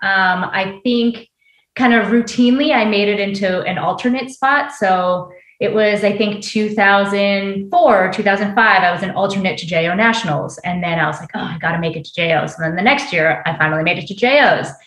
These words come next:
And then in college, I was an alternate to the N C A A, um, national championships. And then I was like, "Man, I, I gotta make it." And so then my senior year, I finally made it.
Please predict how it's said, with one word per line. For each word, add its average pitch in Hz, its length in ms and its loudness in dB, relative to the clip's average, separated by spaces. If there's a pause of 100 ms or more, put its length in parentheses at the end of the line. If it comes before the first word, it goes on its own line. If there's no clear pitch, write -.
(400)
And 214 180 4
then 220 160 6
in 208 180 2
college, 262 680 4
I 196 260 2
was 190 280 -2
an 196 100 -4
alternate 202 640 2
to 202 280 2
the 208 240 2
N 180 160 0
C 196 140 -4
A 190 760 0 (140)
A, 190 80 -2
um, 175 400 2 (140)
national 185 300 2
championships. 269 640 0
And 185 240 -4
then 170 400 2
I 170 120 -4
was 156 180 -8
like, - 180 -12
"Man, 196 400 0
I, 170 440 -2
I 156 120 -2
gotta 160 260 -2
make 247 220 2
it." 160 280 0
And 170 140 -6
so 165 140 -2
then 170 140 -2
my 170 100 0
senior 170 300 -2
year, 196 160 4
I 202 120 4
finally 185 300 2
made 269 220 4
it. - 220 0